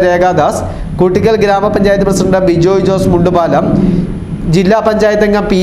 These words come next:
ആർ അനുപമ, ബ്ലോക്ക് പഞ്ചായത്ത് അംഗം അഡ്വക്കേറ്റ് സാജൻ കുന്നത്ത്, ത്രിതല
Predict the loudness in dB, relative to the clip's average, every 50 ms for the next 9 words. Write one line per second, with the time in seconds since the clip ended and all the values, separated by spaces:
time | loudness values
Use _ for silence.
0 | 2 2 0 0 -2 0 0 0 0 0 0 0 0 0 0 -2 -4 -6 -6 -2
1 | 0 0 0 0 0 0 0 0 2 0 0 0 0 0 0 0 -2 0 0 0
2 | 0 0 0 0 0 0 0 0 -2 -2 0 0 -2 0 0 0 0 0 0 0
3 | 0 0 0 -2 -4 -10 -10 -12 -14 -12 -4 -2 -2 0 2 2 0